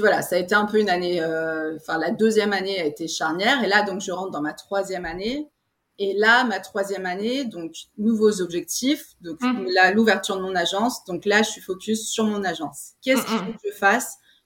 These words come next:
Speaker 1: pour pouvoir ouvrir mon agence ? Donc, j'ai commencé à m'éparpiller, à dire, je commençais à chercher un local, tout ça. Et puis, je sentais que, que je m'éparpille, qu'il y a plein de choses qui viennent en même temps. Et puis, en fait, je me dis, « Ben non, euh, non. »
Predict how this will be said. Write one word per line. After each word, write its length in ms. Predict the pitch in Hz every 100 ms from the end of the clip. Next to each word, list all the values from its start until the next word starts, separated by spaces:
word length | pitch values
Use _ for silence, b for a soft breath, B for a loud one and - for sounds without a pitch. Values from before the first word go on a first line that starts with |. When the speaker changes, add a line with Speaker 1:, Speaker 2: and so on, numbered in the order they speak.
| _
Speaker 1:
pour 200 | - 254
pouvoir 260 | 254 233 226
ouvrir 280 | 220 220 214
mon 160 | 208
agence ? 380 | 196 170 135 -
Donc, 140 | 190 202
j'ai 140 | 254
commencé 520 | 349 320 302 294 302 -
à 160 | 202 202
m'éparpiller, 680 | 220 214 196 - 170 - _ _ _ _ -
à 80 | 196
dire, 220 | 196 180
je 80 | -
commençais 320 | 196 185 180
à 60 |
chercher 320 | 180 185 185 185
un 80 |
local, 460 | 175 175 - 165 156 -
tout 80 |
ça. 260 | 180 - 165
Et 40 |
puis, 140 | 165 185
je 80 | -
sentais 360 | 214 214 226
que, 140 | 226 202
que 640 | 170 - - _ _ 208
je 60 | 214
m'éparpille, 720 | 233 226 220 - 262 269 294
qu'il 80 | 294
y 40 | 180
a 20 |
plein 160 | 202
de 60 | 220
choses 180 | - 254
qui 120 | 233
viennent 140 | 240
en 40 | 233
même 160 | 240 240
temps. 320 | 247 254 247
Et 80 | 190
puis, 100 | -
en 80 | 190
fait, 100 | 220
je 60 | 185
me 60 | 175
dis, « 140 | 170
Ben 140 | 180
non, 280 | 208 196 170
euh, 300 | 156 151 156
non. » 180 | 175 -